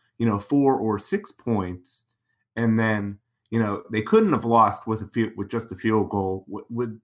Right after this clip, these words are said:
would their defense have played a-, any different? Would the scheme have been any different? I don't know. But, but the bottom line here is the defense did not come to play at the very end when they were most needed.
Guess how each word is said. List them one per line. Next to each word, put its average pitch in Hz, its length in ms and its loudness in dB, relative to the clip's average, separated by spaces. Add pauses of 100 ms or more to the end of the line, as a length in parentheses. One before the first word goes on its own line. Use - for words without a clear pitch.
(120)
would 123 140 -4
their - 120 0
defense 147 480 -2
have 113 200 -8
played 123 320 0
a-, 117 240 -2
any 123 240 0
different? 135 460 -2
Would 104 120 -10
the 95 60 -12
scheme 160 380 -4
have 117 120 -4
been 131 120 -2
any 117 220 2
different? 117 400 -2
I 175 100 4
don't 113 180 4
know. 101 360 0 (400)
But, 127 260 -2 (100)
but - 160 -6
the - 80 -4
bottom 135 300 4
line 139 300 4
here 131 200 4
is 117 260 -2 (400)
the 104 80 -4
defense 147 500 0
did 147 280 4
not 139 360 2 (180)
come 143 340 2
to 113 60 0
play 123 640 2
at 113 180 -6
the 110 60 -4
very 120 380 0
end 135 180 -2
when 117 140 2
they 117 120 2
were 117 120 2
most 123 320 -4
needed. 196 240 -8